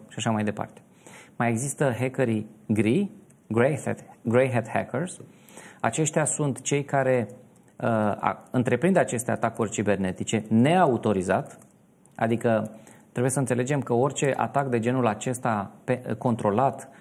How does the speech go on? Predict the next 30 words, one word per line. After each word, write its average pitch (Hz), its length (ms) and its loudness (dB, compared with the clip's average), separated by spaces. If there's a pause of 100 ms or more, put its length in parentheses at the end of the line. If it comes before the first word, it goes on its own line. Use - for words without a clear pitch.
pentru 120 240 0
a 117 60 2
identifica 110 580 0
vulnerabilități 110 760 0
în 113 60 0
sistemele 117 440 0
informatice 104 640 -2
și - 120 -10
pentru 101 480 -2 (280)
a 117 280 2
recomanda 110 680 0
soluții 123 460 0
de 107 120 2
remediere 104 500 2
a 95 60 2
acestora, 98 720 -2 (1120)
uh, 117 80 2 (600)
e, 135 220 0 (120)
uh, 127 220 2
au 147 140 4
nevoie 151 480 2
în 139 160 2
prealabil 131 500 2
de 131 80 2
o 131 60 6
autorizare 123 720 4
din 110 160 2
partea 113 340 0
celui, 113 520 0 (220)
uh, 107 320 0